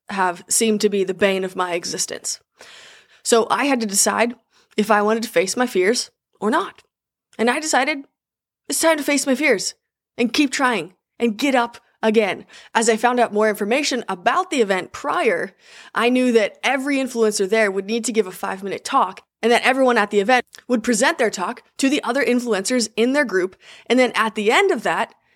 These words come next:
all the influencers would get to vote on their favorite talk for the group, who would then move forward and represent them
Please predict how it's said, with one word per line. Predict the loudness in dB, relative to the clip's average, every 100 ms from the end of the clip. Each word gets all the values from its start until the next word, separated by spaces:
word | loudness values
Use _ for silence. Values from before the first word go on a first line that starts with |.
| _ _ _ _
all | 2 2
the | 4 2
influencers | 0 0 0 2 0 0
would | 0
get | 0 -2
to | -2
vote | -2 0 2 2 0 -4 -6
on | -4 2
their | 0
favorite | 0 0 2 2 0
talk | -4 -4 -4
for | -6
the | -4
group, | 2 0 0 -12 _ -20 _
who | 2 2
would | 2 0
then | 0 2
move | 2 0
forward | 0 2 2 2 0 0
and | -2 -2
represent | -2 0 0 0 0 0 0 -2
them | -2 -2 -4